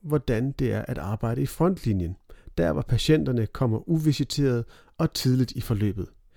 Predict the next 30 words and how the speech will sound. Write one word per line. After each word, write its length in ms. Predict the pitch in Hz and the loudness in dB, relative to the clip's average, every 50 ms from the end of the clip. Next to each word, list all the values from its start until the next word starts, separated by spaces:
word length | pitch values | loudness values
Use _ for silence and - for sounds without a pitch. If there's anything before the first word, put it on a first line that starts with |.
| - - - - - - - | -20 -20 -20 -18 -8 0 2
Der 200 | 170 170 165 147 | 4 4 4 2
hvor 120 | - - | 0 -2
tilstanden 600 | - - - 151 156 - - - 135 127 120 117 - - | 0 4 6 6 6 4 2 2 2 2 2 -2 -4 -2
endnu 280 | - 156 156 165 175 165 | 0 2 4 4 6 6
er 80 | 143 - | 4 4
uafklaret, 680 | - 151 160 170 151 139 - - 143 131 123 120 113 107 - - - - - - - | 2 2 4 4 4 2 2 2 2 2 2 0 0 -2 -6 -10 -20 -20 -14 -4 0
og 100 | 175 147 | 0 0
hoste 480 | - - - 151 165 165 - - 175 | 2 2 2 4 4 4 2 0 -2
kan 200 | - - 170 143 | 0 0 0 2
vise 300 | 131 143 151 147 - 156 | 2 2 2 2 0 -2
sig 180 | 147 - 151 147 - | 0 0 0 0 0
at 160 | 151 131 127 | -4 -2 0
være 100 | 135 123 | 2 2
en 60 | 120 | 4
almindelig 360 | 113 110 120 156 170 160 - | 4 4 6 4 4 4 2
forkølelse, 640 | - - - - - 180 190 170 147 - - 143 131 - _ _ _ _ _ - | -2 -4 -4 2 6 6 6 6 6 2 -2 -4 -4 -6 _ _ _ _ _ 0
en 100 | - 120 | 0 2
coronainfektion 960 | - 131 110 123 131 151 175 165 147 143 - - 139 - - 160 156 143 127 - - - - - - - - - - | 4 4 4 6 6 8 8 8 6 6 4 0 -2 0 0 0 2 2 0 -4 -8 -16 -20 -20 -20 -20 -20 -8 0
eller 140 | - 156 156 | 4 4 4
det 120 | 147 151 | 4 4
første 380 | - - - 139 131 - - 131 | 2 4 6 6 6 6 2 -2
symptom 500 | - - 120 - - - 139 127 107 101 - - | -2 -2 -2 0 4 4 4 4 4 0 -4 -2
på 100 | - - | 2 4
lungekræft. 760 | 127 123 110 104 92 95 95 - - - 65 - - - - - - _ _ _ _ _ _ _ _ _ _ _ _ _ _ _ _ _ _ - - - - - - - - - - - | 6 6 6 6 4 4 0 -4 -6 -10 -10 -10 -14 -18 -20 -20 -20 _ _ _ _ _ _ _ _ _ _ _ _ _ _ _ _ _ _ -20 -20 -20 -20 -20 -20 -20 -20 -20 -18 -12
Et 100 | - - | -12 -12
fag 380 | - - - 160 160 151 139 127 - - _ - | -4 2 4 4 6 4 2 -2 -6 -8 _ 0
er 80 | 160 156 | 0 0
både 420 | 139 - 123 113 113 120 123 - - - | 2 2 2 4 4 4 2 2 -2 -4
et 180 | 123 113 107 110 | -6 -4 -2 2
vidensområde 800 | 127 147 165 170 147 143 147 147 139 135 131 131 135 139 143 139 | 6 6 6 6 6 6 4 4 4 4 4 4 6 4 4 2